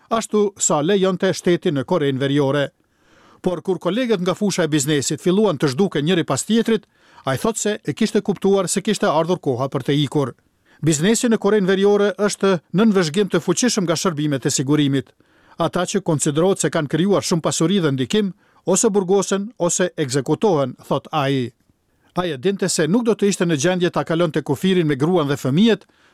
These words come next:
pasi ishte rrezik i madh, prandaj ai vendosi të ndërmerrte diçka të pazakonshme, duke e falsifikuar vdekjen e tij. Për ryshfet prej pesëqind dollarësh, ai e siguroi një certifikat të falsifikuar të vdekjes,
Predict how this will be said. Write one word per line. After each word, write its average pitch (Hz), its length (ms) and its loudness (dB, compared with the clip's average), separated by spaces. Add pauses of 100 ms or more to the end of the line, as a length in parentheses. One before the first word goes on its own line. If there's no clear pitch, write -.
pasi 226 340 0
ishte 185 220 0
rrezik 143 320 0
i 143 60 2
madh, 208 260 0 (320)
prandaj 214 460 0
ai 185 120 2
vendosi 175 480 2
të 160 140 -4
ndërmerrte 147 480 0
diçka 143 300 -2
të 143 180 -2
pazakonshme, 180 680 -2 (300)
duke 165 360 2
e 135 40 0
falsifikuar 170 760 -2
vdekjen 131 420 -2
e 147 60 0
tij. 131 320 -2 (480)
Për 175 300 -2
ryshfet 175 380 -2
prej 151 280 0
pesëqind 147 480 0
dollarësh, 165 540 0 (300)
ai 202 120 0
e 240 60 2
siguroi 202 420 2
një 175 160 2
certifikat 165 640 -2
të 160 100 0
falsifikuar 160 580 0
të 135 200 -2
vdekjes, 190 420 0